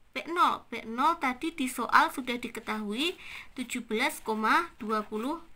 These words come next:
sembilan. Dikalikan X T. X T-nya tadi sudah kita cari sebesar nol koma nol nol satu sembilan sembilan. Hasilnya adalah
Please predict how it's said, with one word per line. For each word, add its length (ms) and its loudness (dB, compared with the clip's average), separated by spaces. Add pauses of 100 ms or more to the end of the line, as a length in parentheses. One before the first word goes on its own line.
(120)
sembilan. 640 -2 (480)
Dikalikan 640 0
X 240 -6
T. 480 0
X 240 -10
T-nya 400 -2
tadi 240 -4
sudah 320 -6
kita 240 -6
cari 480 -2 (320)
sebesar 560 0
nol 320 4
koma 320 0
nol 320 4
nol 400 4
satu 400 -4
sembilan 640 -2
sembilan. 400 2 (640)
Hasilnya 640 0
adalah 560 2